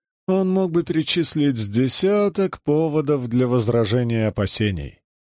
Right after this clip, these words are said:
С приездом в Кемниполь возникали и новые поводы,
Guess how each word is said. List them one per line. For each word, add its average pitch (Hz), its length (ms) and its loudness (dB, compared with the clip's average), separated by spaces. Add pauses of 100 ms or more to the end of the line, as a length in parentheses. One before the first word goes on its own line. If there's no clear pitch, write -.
(540)
С - 80 -2
приездом 131 480 0
в - 20 -20
Кемниполь 143 680 0
возникали 135 640 0
и - 20 -4
новые 175 400 0
поводы, 95 580 -2